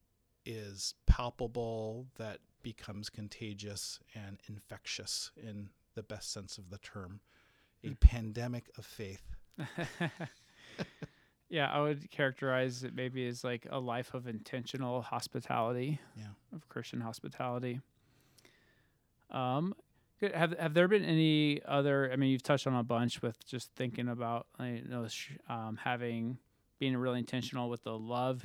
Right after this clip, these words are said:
Speaker 2: you share between your, your, in your family and in the church. Um, have there been any other kind of commitments that you and Laura have made,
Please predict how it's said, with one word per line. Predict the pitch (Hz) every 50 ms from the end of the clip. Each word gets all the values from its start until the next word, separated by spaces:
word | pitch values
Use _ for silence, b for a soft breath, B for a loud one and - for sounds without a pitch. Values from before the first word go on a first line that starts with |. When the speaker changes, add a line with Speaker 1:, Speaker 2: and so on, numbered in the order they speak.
| - -
Speaker 2:
you | - 135 123
share | - - - 131 127 120
between | 123 120 - - 127 120 117
your, | 117 117 113 110 113 120 -
your, | - 117 - 120 113 110 110 110 107 110 113 - 202 - _ _ _ _
in | - 139 135
your | 131 127 127
family | - - 131 123 127 127 123 123 123 120 120 120 120
and | 117 117
in | 120 117 113
the | 110 104
church. | - - - 127 120 120 - - - - - B B B B B B B B
Um, | - 123 127
have | 131 139
there | 147 165
been | 165 185 185
any | 185 156 139
other | 135 135 139 143 139
kind | - - 135 131
of | 131 123 - -
commitments | - - 135 127 120 117 120 117 117 123 127 120 120 - -
that | 123 117
you | 117 120 120 117
and | 113 113
Laura | 117 117 120 123 123 127
have | 117 107 135 127 123 127
made, | 131 123 123 127 123 -